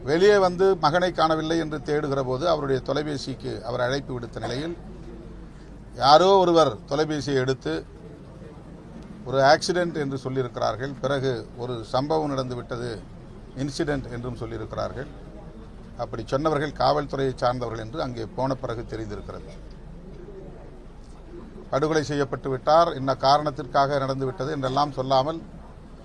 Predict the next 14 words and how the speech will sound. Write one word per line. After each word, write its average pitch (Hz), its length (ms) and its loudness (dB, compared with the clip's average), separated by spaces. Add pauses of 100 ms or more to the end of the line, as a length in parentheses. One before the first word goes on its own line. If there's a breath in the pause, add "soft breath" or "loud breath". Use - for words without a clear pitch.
(1160)
கவினுடைய 143 500 0
தாயாரை 139 500 6
காவல் 135 260 4
நிலையத்திற்கு 127 540 -4
கொண்டு 123 240 -6
போய் 160 160 -4
மூன்று 151 340 -4
மணி 135 160 -4
நேரம் 131 360 0 (300)
அங்கேயே 131 340 0
அமர 135 300 0
வைத்து, 127 460 -6 (920)
அவருக்கு 135 580 2
எந்த 135 500 2